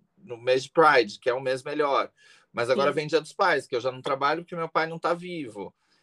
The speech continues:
Speaker 2: Certo.
Speaker 1: É, então, assim, é, é se reinventar e, tipo, caçar coisas, às vezes montar projeto, ir atrás de marcas.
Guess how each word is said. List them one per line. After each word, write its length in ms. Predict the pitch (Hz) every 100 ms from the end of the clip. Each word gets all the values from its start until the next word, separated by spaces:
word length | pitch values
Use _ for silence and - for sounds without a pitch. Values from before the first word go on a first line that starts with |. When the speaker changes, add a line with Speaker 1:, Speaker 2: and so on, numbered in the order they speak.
| _
Speaker 2:
Certo. 120 | - 104
Speaker 1:
É, 460 | 98 101 104 104
então, 280 | 107 170 135
assim, 580 | 139 - 143 120 107 - _ _ _ -
é, 240 | 139 151 - 69 - _ _ _ _ _ _ -
é 160 | 131
se 220 | 175 202
reinventar 920 | 185 208 208 202 185 - 165 170 180 180
e, 80 |
tipo, 300 | 160 - 175
caçar 500 | - 165 151 - 160
coisas, 480 | - 147 147 143 143
às 180 | 143 139
vezes 200 | 143 139
montar 300 | 147 143 147
projeto, 840 | - 147 135 139 131 131 - 131
ir 140 | 139 160
atrás 320 | 160 139 135
de 80 | 135
marcas. 640 | 127 123 123 131 127 -